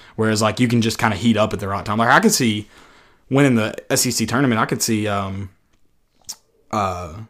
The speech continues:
Kentucky, Tennessee, L S U, Mississippi State, and Ole Miss all winning it. Those, I mean, those are good teams, talented enough that if they heat up that week.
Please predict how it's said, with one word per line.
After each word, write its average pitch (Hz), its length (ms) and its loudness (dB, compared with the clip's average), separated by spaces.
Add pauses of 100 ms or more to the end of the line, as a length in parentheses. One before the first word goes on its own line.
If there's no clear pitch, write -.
(240)
Kentucky, 139 440 2
Tennessee, 120 460 -2
L 110 180 -2
S 104 140 -4
U, 104 260 -6 (460)
Mississippi 110 340 -2
State, 104 280 -4
and 95 100 -8
Ole 95 160 -6
Miss 90 360 -10 (320)
all 98 220 -2
winning 85 220 -12
it. - 120 -20 (540)
Those, 139 200 6
I 143 60 6
mean, 117 260 2
those 135 180 4
are 127 100 6
good 113 400 -2
teams, 156 260 4
talented 147 440 2
enough 143 340 2
that 117 320 0
if 104 100 -8
they 113 120 0
heat 110 200 2
up 104 220 -4
that 110 160 -4
week. 98 360 -10